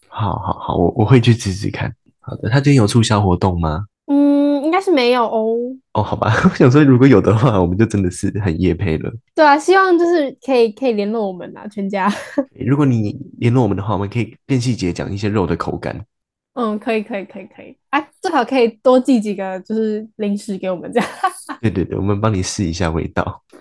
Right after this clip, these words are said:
Speaker 2: 对啊，好想要赶快可以在我们的那个 podcast 的每一集简介都有什么，本集有什么什么赞助播出。
Speaker 1: 啊，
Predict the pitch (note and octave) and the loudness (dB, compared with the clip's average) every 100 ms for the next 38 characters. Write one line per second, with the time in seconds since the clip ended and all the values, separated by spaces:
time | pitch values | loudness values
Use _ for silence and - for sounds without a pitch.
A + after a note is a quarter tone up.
0 | _ G#4 G#4 F#4+ F#4 F#4+ F4+ G4 B3 B3+ | _ 0 2 4 2 4 2 2 0 2
1 | F#4 E4 E4 B3 D#4+ D4 G#3 G#3 A#3+ C#4+ | 2 4 4 4 4 4 2 0 0 0
2 | C4 A3+ A3 - C#4 D4+ B3 - G#3 G#3 | 0 0 -2 -6 -6 -4 -6 -6 -6 -6
3 | G3+ B3+ D4 A3 G#3 G3 G3 B3 A#3+ A3+ | -4 0 0 -2 -6 -6 -6 -4 -4 -6
4 | - C4+ C#4+ C#4+ A3 F#3+ G3 G3+ - G#3+ | -4 -2 0 -2 -6 -6 -8 -8 -2 -2
5 | G#3+ G#3+ A#3 A#3 A3 G3+ G#3 G3 G3+ A#3 | -2 -2 -2 -2 -6 -8 -8 -8 -4 -4
6 | G#3+ G#3+ A3 G3+ F#3+ F#3+ G3+ - - F#3+ | -2 -4 -6 -8 -10 -10 -12 -16 -14 -12
7 | F#3 G#3 _ _ - F#3 F3 D#3+ | -10 -14 _ _ -2 0 2 2